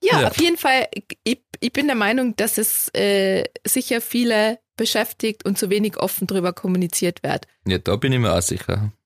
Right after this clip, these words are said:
Speaker 1: Und deswegen, ähm,
Speaker 2: Deshalb probieren ja wir sowas <laughs> immer anzustoßen.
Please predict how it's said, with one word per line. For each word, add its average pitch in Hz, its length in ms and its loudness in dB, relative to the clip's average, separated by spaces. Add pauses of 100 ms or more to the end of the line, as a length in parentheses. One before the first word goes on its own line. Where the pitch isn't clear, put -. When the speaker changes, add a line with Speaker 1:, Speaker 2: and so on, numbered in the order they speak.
(160)
Speaker 1:
Und 208 160 -2
deswegen, 190 600 0 (920)
ähm, 104 80 -2
Speaker 2:
Deshalb 104 400 2
probieren 113 280 2
ja 110 120 2
wir 135 100 2
sowas 113 340 0
<laughs> - 0 -
immer 123 200 2
anzustoßen. 147 920 0